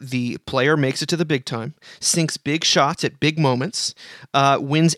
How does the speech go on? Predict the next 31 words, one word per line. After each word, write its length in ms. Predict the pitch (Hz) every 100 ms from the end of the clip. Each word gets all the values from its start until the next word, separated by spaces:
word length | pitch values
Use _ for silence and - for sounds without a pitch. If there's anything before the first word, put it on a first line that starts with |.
| -
everything 400 | 165 208 214 190
that 100 | 185
can 100 | 190
be 60 |
won, 260 | 180 135 135
shatters 520 | - 185 170 202 156
records, 360 | 151 139 147 135
makes 280 | 143 160
a 60 | 196
fortune, 440 | - 143 127 135 -
and 140 | 131
is 140 | 123
universally 480 | 127 135 131 123 135
beloved, 500 | 123 127 117 120 113
the 280 | - 123 110
end. 320 | 104 104 - - _ _ _ _ _ _ _ - _ _ -
How 240 | 151 175
good 240 | 156 185 175
was 180 | 160
Jordan's 440 | - 160 170 170 165
story? 520 | - 156 156 170 185 _ - - - -
It 80 |
was 140 | 156 156
so 320 | - 202 277
simple 540 | - 147 120 90 - _
and 140 | 147
so 260 | - - 233
charismatic 680 | - 208 135 127 123 104 117
that 220 | - 151 -
later 440 | 151 175 220 214
great 340 | 143 151 180